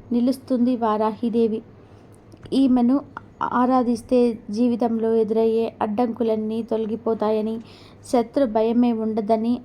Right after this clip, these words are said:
అపార జ్ఞానం సిద్ధిస్తుందని, కుండలిని శక్తిని జాగృతమవుతుందని చెప్తుంటారు. వారాహి దేవి పేరున్న మూల మంత్రాలను అష్టోత్తరాలుగా పఠిస్తే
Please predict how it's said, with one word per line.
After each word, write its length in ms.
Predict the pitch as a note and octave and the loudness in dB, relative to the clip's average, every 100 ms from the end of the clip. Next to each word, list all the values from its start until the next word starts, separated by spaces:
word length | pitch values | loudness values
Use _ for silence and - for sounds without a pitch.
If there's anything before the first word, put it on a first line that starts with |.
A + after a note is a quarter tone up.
| - | -4
అపార 440 | A3 B3+ B3+ A#3 | -2 0 0 0
జ్ఞానం 680 | G3+ G3 A3 A#3 A3+ A#3 A#3+ | -4 -6 -2 0 0 0 -2
సిద్ధిస్తుందని, 880 | A#3 A3 G#3+ A3+ - A3+ A3 A3+ A#3 - - - - | -4 -6 -4 -6 -4 -2 -2 -2 -6 -12 -20 -20 -2
కుండలిని 540 | C4 C4 C#4+ C4+ C#4 | 4 4 4 4 2
శక్తిని 800 | C4+ C4 - - A#3+ B3+ A#3+ G#3 | 2 -2 -2 -2 0 0 -2 -6
జాగృతమవుతుందని 1160 | G3+ A3 A3 A3+ B3 A#3 A3 A3 A3+ A3 A#3 A#3 | 0 0 0 -4 -2 0 -2 -4 -4 -2 -2 -2
చెప్తుంటారు. 840 | - - A3 - A#3 G#3+ G#3+ G#3+ - - - - - - - - | -6 -6 -6 -4 -4 -2 -2 -4 -8 -18 -20 -20 -20 -20 -20 -14
వారాహి 800 | F#3+ G#3+ A#3+ C4 D4 C#4 C4+ C4+ | -4 0 2 4 4 2 0 0
దేవి 440 | A3+ B3 A#3 B3 | 2 2 2 -2
పేరున్న 600 | A#3+ A#3+ A#3 A#3 A3+ A#3 B3 - - - A3+ | -2 -2 0 0 0 -4 -6 -14 -20 -8 -2
మూల 300 | A#3+ B3+ B3+ | 2 2 2
మంత్రాలను 840 | A#3 A3+ G#3+ A#3 A#3 A3+ A#3 A#3 - - - | 0 -2 0 0 2 0 -2 -4 -10 -20 -8
అష్టోత్తరాలుగా 840 | A#3 - C#4+ C4+ - A#3+ A3+ A3 A3+ | -6 -2 0 0 -2 0 0 0 -2
పఠిస్తే 640 | A3+ A3 A3+ - B3 A#3+ | -4 -4 -6 -4 -2 -2